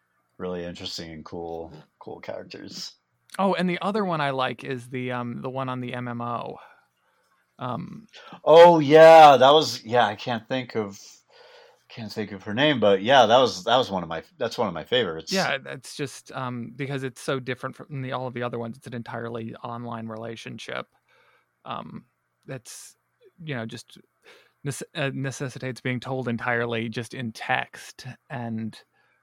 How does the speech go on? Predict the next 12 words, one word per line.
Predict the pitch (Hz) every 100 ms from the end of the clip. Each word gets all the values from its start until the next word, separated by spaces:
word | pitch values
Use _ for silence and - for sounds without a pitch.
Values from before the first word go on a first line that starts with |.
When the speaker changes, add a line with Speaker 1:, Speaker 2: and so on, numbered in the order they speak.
| _ _
Speaker 2:
um, | - 104 - - - _
now, | 147 120
spoilers, | - - 127 120 117 113
I'll | 110
just | - -
say, | - - - -
it | 139
turns | 160 156
out | 135
to | 117
be | 123
your | 113